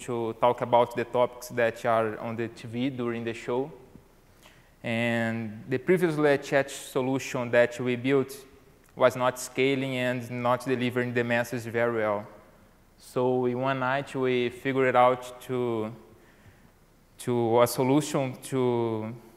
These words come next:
that scale, and we could build it fast. For this, we used Nginx and Redis. Uh, that components helped us with our headaches.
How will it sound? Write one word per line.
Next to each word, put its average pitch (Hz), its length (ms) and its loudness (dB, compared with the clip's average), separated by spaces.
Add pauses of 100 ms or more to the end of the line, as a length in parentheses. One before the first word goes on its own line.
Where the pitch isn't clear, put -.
(140)
that 123 220 4
scale, 147 480 2
and 135 180 -2
we 131 140 0
could 127 340 -4
build 131 320 0
it 131 140 -8
fast. - 580 0 (440)
For 123 240 -2
this, 123 320 -4
we 127 220 0
used 123 260 -2
Nginx 123 720 -4
and 135 140 -10
Redis. 110 560 -4 (1080)
Uh, 107 880 0
that 117 240 2
components 123 380 0
helped 123 340 4
us 120 640 4
with 120 280 -4
our 120 240 6
headaches. 110 800 -2